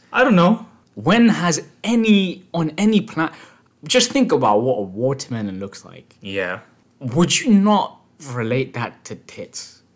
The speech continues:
Speaker 1: Hey, some asses are shaped like that as well. I just, I was just confirming.
Speaker 2: What's this guy talking about? Like,
Speaker 1: I was just confirming.
Speaker 2: okay, by watermelon,
Speaker 1: Now that we
Speaker 2: I
Speaker 1: know.
Speaker 2: mean,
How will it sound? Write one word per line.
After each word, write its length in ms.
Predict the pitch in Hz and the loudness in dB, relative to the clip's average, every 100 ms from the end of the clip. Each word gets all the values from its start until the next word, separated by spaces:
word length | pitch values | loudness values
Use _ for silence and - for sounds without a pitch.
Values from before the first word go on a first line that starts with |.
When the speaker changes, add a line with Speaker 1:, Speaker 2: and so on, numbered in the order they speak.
| _ | _
Speaker 1:
Hey, 180 | _ 98 | _ -16
some 420 | - 117 120 113 | -8 -6 -4 -4
asses 420 | 107 110 - 101 | -4 -6 -6 -6
are 160 | 98 95 | -8 -8
shaped 320 | - 104 101 | -4 -4 -4
like 200 | 98 95 | -10 -10
that 180 | 98 95 | -10 -10
as 100 | 95 | -10
well. 240 | 101 101 - _ _ _ _ - | -16 -18 -20 _ _ _ _ -6
I 80 | 196 | 2
just, 120 | 226 | 4
I 120 | 233 | 4
was 300 | 233 - - | 4 2 0
just 180 | - 208 | 2 0
confirming. 460 | - 190 180 214 226 | 2 0 2 2 4
Speaker 2:
What's 200 | 254 254 | 4 4
this 120 | 233 | 0
guy 280 | 170 131 107 | 0 0 0
talking 460 | 87 - 233 247 131 | -2 2 0 2 -2
about? 400 | 92 87 78 - | -2 -8 -12 -8
Like, 300 | 117 120 120 - - - _ _ 135 | -4 -4 -6 -16 -20 -20 _ _ -20
Speaker 1:
I 20 | |
was 180 | 127 - | -20 -16
just 200 | 143 - | -14 -8
confirming. 420 | 151 139 147 127 | -8 -4 0 0
Speaker 2:
okay, 220 | 113 90 - _ _ _ _ | 0 -4 -8 _ _ _ _
by 180 | 131 127 | -6 -2
watermelon, 600 | 127 139 156 110 95 92 | 0 2 0 -2 -2 -2
Speaker 1:
Now 120 | 113 139 | -2 -2
that 120 | 123 | -4
we 60 | 110 | -2
Speaker 2:
I 40 | |
Speaker 1:
know. 100 | 107 | -2
Speaker 2:
mean, 420 | 107 101 92 90 | -2 -2 -6 -10